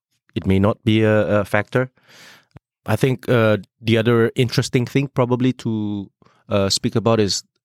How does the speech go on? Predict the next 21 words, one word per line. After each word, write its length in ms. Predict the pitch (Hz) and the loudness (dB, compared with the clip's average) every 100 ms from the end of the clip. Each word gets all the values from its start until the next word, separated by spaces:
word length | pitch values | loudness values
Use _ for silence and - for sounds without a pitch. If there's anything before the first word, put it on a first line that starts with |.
| - | -6
that 160 | - - | -6 0
whole 220 | 120 117 | 0 2
milk 220 | 117 110 | 2 2
powder 380 | 113 104 101 85 _ _ - | 0 2 2 -2 _ _ -8
spread 420 | - - 107 - | -6 0 0 0
to 80 | - | -6
skim 200 | - 110 | -6 -4
milk 100 | 104 | -2
powder 180 | 110 107 | 0 0
at 120 | 95 | -2
the 60 | |
moment 300 | 95 101 120 _ | -4 -4 -6 _
is 120 | - | -12
pretty 260 | - 120 107 | -4 -2 0
big. 220 | 90 135 _ _ _ _ | 0 -2 _ _ _ _
Even 280 | 117 104 117 | 0 2 2
if 160 | 110 - | 0 0
we 80 | 104 | -2
talk 200 | 117 104 | 0 2
about 300 | 92 85 - | 2 0 -4
valorization, 880 | 87 92 98 98 92 92 92 120 123 | 0 2 4 2 2 2 2 0 -2